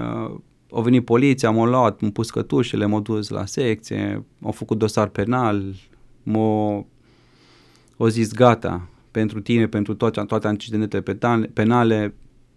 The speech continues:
mergi la pușcărie." Uh, pentru că dosarul se judecă după un termen, pentru că nu se poate judeca de pe zi pe alta, îți dă un termen de, de,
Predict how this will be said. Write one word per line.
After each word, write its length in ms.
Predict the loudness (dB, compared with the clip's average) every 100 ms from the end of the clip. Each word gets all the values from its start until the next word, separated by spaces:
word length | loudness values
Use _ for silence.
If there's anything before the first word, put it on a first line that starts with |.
| -4
mergi 280 | 2 2 2
la 60 |
pușcărie." 600 | -2 -4 -2 -4 -4 -8 -14 _ _ _ _ _ _ _ _ _ _ _ _ _ _ _ -20 -20 _ _ _
Uh, 500 | 4 6 8 6 4 2
pentru 240 | 2 2
că 500 | 4 4 6 2 -4 -18 _ _ _ _ _ _ _ _ _ -20 _
dosarul 500 | 0 2 4 6 6
se 140 | 4 0
judecă 400 | 2 2 2 2
după 220 | 4 4
un 160 | 4 6
termen, 420 | 6 6 2 0
pentru 240 | 0 0
că 60 | 0
nu 80 | -2
se 140 | -2
poate 260 | -2 -2 -2
judeca 320 | -2 0 0
de 100 | 0
pe 120 | -2
zi 160 | -2 0
pe 120 | 0
alta, 260 | 0 0
îți 360 | -4 -2 -4 0
dă 80 | 2
un 140 | 2
termen 360 | 2 0 0 -2
de, 360 | -2 -4 -6 -6
de, 480 | -6 -6 -8 -10